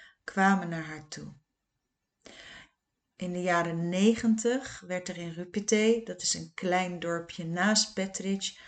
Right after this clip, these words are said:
een kerk gebouwd door Bogdan Tomalevski.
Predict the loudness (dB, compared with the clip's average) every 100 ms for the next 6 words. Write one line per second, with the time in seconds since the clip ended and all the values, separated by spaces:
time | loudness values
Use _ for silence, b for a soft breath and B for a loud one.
0 | B B -2 4 4 4 -6 -8 -8 -8
1 | -12 -16 -18 _ _ _ _ _ -16 -10
2 | -6 -6 -8 -8 -6 -8 -12 _ _ _
3 | _ b b b b -6 -4 -2 -2 0
4 | 0 -2 -4 -6 -14 -18